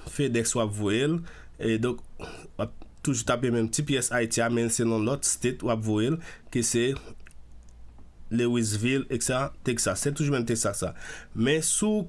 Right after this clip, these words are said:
ke ou, nou Yòk, w ap voye li. Chak sa yo ou wè la, se yon adrès, yon adrès. Donk, m panse m ap fè yon videyo spesifik pou nou byento, pou mwen esplike nou sa mwen vle di nou la. Donk, n ap pale trè byen, tou. Se te frè Jan Gradi k te ansanm avèk nou. Pa bliye pataje videyo sa a avèk tout moun ou konnen, ki ta renmen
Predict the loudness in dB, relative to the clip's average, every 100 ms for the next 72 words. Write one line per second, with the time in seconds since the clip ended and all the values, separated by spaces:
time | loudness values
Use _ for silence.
0 | 2 2 2 2 4 4 4 4 4 2
1 | 2 0 0 -10 -16 -16 -4 0 2 4
2 | 4 4 4 4 4 2 -4 0 2 2
3 | 4 4 4 4 4 4 4 4 2 2
4 | 2 4 4 2 2 0 2 2 4 2
5 | 0 -8 -8 -2 2 4 4 2 2 2
6 | 2 2 2 4 4 2 0 -6 -16 -16
7 | -16 -16 -18 -16 -4 -2 0 0 0 0
8 | 0 0 2 2 2 2 2 2 0 0
9 | -8 -12 -2 0 2 0 0 2 2 2
10 | 2 2 2 0 0 -2 -2 -6 -10 -4
11 | 0 2 2 2 2 2 2 2 2 2
12 | 0 0 0 0 2 2 2 0 0 2
13 | 2 2 2 0 0 2 2 4 4 4
14 | 2 0 0 2 2 2 0 2 0 0
15 | -2 0 2 0 0 0 0 0 0 2
16 | 2 2